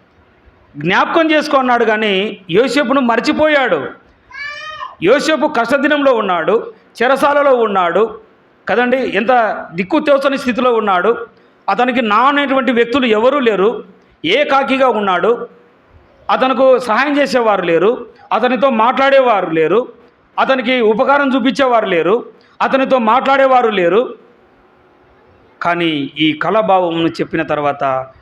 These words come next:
"ఆ ఫరో రాజు దగ్గర నన్ను జ్ఞాపకం చేసుకో అయ్యా" అని ఒక్క మాట అడిగాడండి, కానీ మరిచిపోయాడు. దావీదైతే మర్చిపోయినటువంటి వ్యక్తి కాదు, మెఫీబోషెతు పట్ల ఉపకారం చూపిస్తూ ఉన్నాడు. అదిగో బర్జిలై కుమారుల పట్ల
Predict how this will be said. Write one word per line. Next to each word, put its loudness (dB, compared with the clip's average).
"ఆ 0
ఫరో -2
రాజు 0
దగ్గర 0
నన్ను -2
జ్ఞాపకం -4
చేసుకో -2
అయ్యా" -2
అని -8
ఒక్క -6
మాట -4
అడిగాడండి, -6
కానీ -6
మరిచిపోయాడు. -6
దావీదైతే 2
మర్చిపోయినటువంటి 0
వ్యక్తి -2
కాదు, -2
మెఫీబోషెతు 0
పట్ల 0
ఉపకారం 2
చూపిస్తూ 0
ఉన్నాడు. 0
అదిగో 2
బర్జిలై 0
కుమారుల 0
పట్ల 0